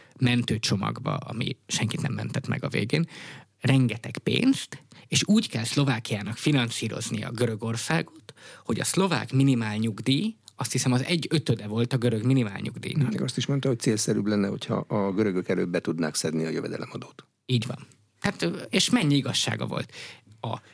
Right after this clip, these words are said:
Speaker 1: az euró egy olyan dolog, ami részben német, részben francia érdekeknek felel meg, és véleményem szerint még nem egy eldöntött kérdés az,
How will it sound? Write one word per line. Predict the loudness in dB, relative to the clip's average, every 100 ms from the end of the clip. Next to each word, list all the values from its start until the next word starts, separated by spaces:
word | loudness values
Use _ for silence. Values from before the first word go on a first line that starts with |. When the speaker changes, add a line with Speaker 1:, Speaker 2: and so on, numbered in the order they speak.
| _
Speaker 1:
az | -6
euró | 0 2 6 4 4 0 _ _
egy | -10 -8 -8 -12 _ _
olyan | 2 4 4 2
dolog, | 2 2 0 -4 -20 -2
ami | 0 2 0
részben | 0 2 2 -2 -4 -2
német, | 2 2 2 0 -2 0
részben | -2 0 -4
francia | 0 2 2 0 -2
érdekeknek | -2 -4 -4 -6 -8 -8 -8
felel | -6 -4 -4
meg, | -2 0 -2 -4 -14 -18 -20 -20 _
és | -2 -2 -2 -8 -20 _ _ _ _ _ _ -20 -18 -18 -12
véleményem | 0 2 4 2 0 -4
szerint | 0 4 4 2
még | 0
nem | 2
egy | 0 0
eldöntött | 0 2 0 -4 -8 -2
kérdés | -2 -2 -4 -2
az, | 0 0